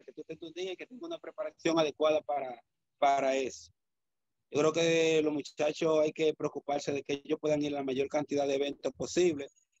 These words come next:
que traten de acumular los puntos, porque nosotros tenemos algunos atletas que están muy cerca de la clasificación y una buena participación en un evento,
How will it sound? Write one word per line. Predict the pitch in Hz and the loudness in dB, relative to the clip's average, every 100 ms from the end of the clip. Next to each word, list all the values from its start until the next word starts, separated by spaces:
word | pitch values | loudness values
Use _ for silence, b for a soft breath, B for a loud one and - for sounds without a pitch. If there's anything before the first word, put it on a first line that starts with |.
| _ | _
que | - 135 | -6 -4
traten | - 156 170 156 151 - _ _ _ | 0 2 2 0 -4 -6 _ _ _
de | 143 | -4
acumular | - 139 131 135 143 | -2 0 4 4 4
los | 151 135 | 2 0
puntos, | - 160 175 139 143 | 2 4 4 0 -8
porque | 143 127 127 | -10 -10 -10
nosotros | 123 135 151 | -10 -10 -8
tenemos | 156 151 | -6 -6
algunos | 147 139 160 - | -6 -6 -8 -10
atletas | 151 135 151 143 | -14 -8 -8 -8
que | |
están | 139 147 147 | -8 -6 -4
muy | 156 | -4
cerca | 165 - 170 156 - 123 - _ _ _ | -4 -2 -2 -2 -6 -10 -12 _ _ _
de | 127 | -2
la | 127 | 0
clasificación | 127 139 135 - 139 131 127 - 165 139 | 0 -2 -2 -4 -4 -2 -2 0 0 0
y | 135 | -2
una | 147 156 160 156 | -2 0 0 0
buena | 160 165 | 0 -2
participación | 160 156 151 151 151 147 - 160 | -2 -4 -6 -12 -10 -10 -6 -4
en | 156 | -2
un | 156 | -2
evento, | 160 175 180 170 | 2 2 2 0